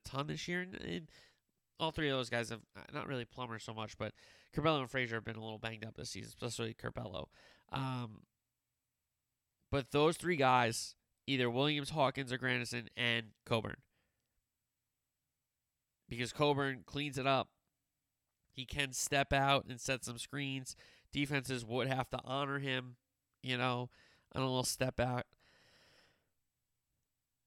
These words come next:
And that's why this Illinois team, similar to Purdue, I think has an absolute chance to win this thing, because those three guards, and Plummer can really shoot it. He can really, really shoot it.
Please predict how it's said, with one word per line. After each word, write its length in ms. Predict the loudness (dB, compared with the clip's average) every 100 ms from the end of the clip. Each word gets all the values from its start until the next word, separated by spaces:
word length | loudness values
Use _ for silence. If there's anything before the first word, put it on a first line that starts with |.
| _ -2
And 120 | 2
that's 220 | 2 6
why 120 | 6
this 180 | 6 6
Illinois 320 | 4 6 4
team, 320 | 2 0 -2 -6
similar 360 | -6 0 0 0
to 140 | -2
Purdue, 460 | -2 4 6 6 2 -10 _ _ _ _ _ _ _ _ _ -4
I 100 | 0
think 160 | 2
has 200 | 2 0
an 120 | 0 -2
absolute 360 | -4 -2 -4 0
chance 220 | 0 2
to 80 | 0
win 140 | 0
this 200 | -2 -2
thing, 260 | 0 -2 -2
because 640 | -4 -2 4 4 4 -2 -8 _ _ _ _ _ _ _ _ _ _ _
those 240 | 0 2 0
three 280 | -4 -4 0
guards, 460 | 2 4 2 -2
and 200 | -8 -10
Plummer 640 | -10 -2 0 0 -2 -8 -14 _
can 260 | -8 -8 -6
really 300 | -4 -4 -4
shoot 300 | -6 -6 -6
it. 140 | -10 -14 _ _ _ _
He 160 | _ -12
can 160 | -10 -10 -12 -10
really, 320 | -8 -8 -10
really 300 | -12 -14 -12
shoot 300 | -12 -12 -12
it. 120 | -16